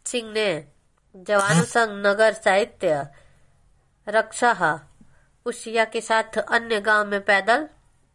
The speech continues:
गश्त का सुरक्षा का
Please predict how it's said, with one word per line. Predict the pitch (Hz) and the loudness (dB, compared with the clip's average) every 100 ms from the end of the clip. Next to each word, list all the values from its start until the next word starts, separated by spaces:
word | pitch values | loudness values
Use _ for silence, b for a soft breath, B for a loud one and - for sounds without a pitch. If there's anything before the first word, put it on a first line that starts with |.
| _ _ _ _ _ _ | _ _ _ _ _ _
गश्त | 202 233 226 - | -4 0 0 -2
का | 220 | -2
सुरक्षा | 208 214 208 202 - 220 170 151 b b b b b _ _ _ _ _ - | -2 0 -2 -2 0 2 0 -4 b b b b b _ _ _ _ _ -2
का | 214 | 2